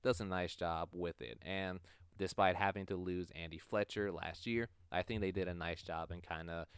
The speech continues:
tributing and honoring him, to say the least, too. I'm giving this a nine out of ten for this project here, primarily because, like I said, it's a nice project that they go on to with their usual sound, bringing in some nice atmosphere,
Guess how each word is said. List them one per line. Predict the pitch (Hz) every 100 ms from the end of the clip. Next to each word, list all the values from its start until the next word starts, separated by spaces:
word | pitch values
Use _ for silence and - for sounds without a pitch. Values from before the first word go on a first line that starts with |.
| - -
tributing | - 147 107 92 85
and | 85 -
honoring | 95 95 85 78
him, | 82 85
to | -
say | 85
the | 80
least, | 73 -
too. | - 62 - - - - - - _
I'm | 110
giving | 147 160
this | 104 98
a |
nine | 95 87 92 95
out |
of | 85 -
ten | - 95 90
for | 107
this | 95
project | - 107 104 107 104
here, | - 117 117
primarily | 110 113 143
because, | 135 - 101 95
like | 107 120
I | 98
said, | - 90 87 - -
it's | - -
a | 104
nice | 87 92 95 95
project | - 90 87 90 90
that | 87
they |
go | 87 87
on | 85 98 92
to | 107 98 - - -
with | 110
their | 107
usual | 101 98 101 98 92
sound, | - 98 95 98 95
bringing | - 98 92
in | 90
some | 87 90
nice | 78 85 -
atmosphere, | 101 92 95 - 98 95